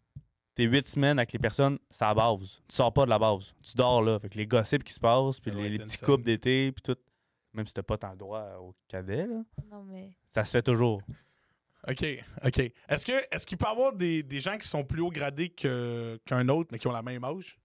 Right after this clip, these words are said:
Speaker 3: Oui,
Speaker 1: Absolument.
Speaker 3: définitivement.
Speaker 2: OK, ok.
Speaker 1: Ouais.
Speaker 2: Parfait.
Speaker 3: Comme moi, mettons, mon premier camp d'été, j'ai fait un six semaines. Fait que là, déjà, j'étais jeune
Speaker 2: Mhm.
Speaker 3: pour mon âge. Je pense que j'avais quinze ans. D'habitude,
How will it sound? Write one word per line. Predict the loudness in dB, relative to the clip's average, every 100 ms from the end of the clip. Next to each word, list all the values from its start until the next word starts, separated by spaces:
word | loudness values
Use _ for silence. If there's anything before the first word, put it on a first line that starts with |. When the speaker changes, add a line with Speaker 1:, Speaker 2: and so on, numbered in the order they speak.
| _
Speaker 3:
Oui, | -6
Speaker 1:
Absolument. | 0 2 2 0
Speaker 3:
définitivement. | -6 -12 -6 -6 -8 -14 -16 -16
Speaker 2:
OK, | -12
ok. | -12 -14 _ -6
Speaker 1:
Ouais. | -4
Speaker 2:
Parfait. | -4 -4
Speaker 3:
Comme | -4 -8 -16 -14
moi, | -6 -6
mettons, | -6 -8 -8
mon | -10
premier | -10 -10 -8
camp | -8
d'été, | -8 -12 -10 -10
j'ai | -8
fait | -8 -6
un | -8
six | -8
semaines. | -10 -10 -8 -10 -12 -18 _ _ _ _ _ _ -8
Fait | -8
que | -8 _ _ -4
là, | -2 -2
déjà, | -6 -10 -10
j'étais | -10 -10 -8
jeune | -6 -8 -10 -16
Speaker 2:
Mhm. | -6 -2 -2
Speaker 3:
pour | -4 -12
mon |
âge. | -12 -14 -10
Je |
pense | -6
que | -6
j'avais | -6
quinze | -8 -8 -8
ans. | -8 -8
D'habitude, | -10 -12 -14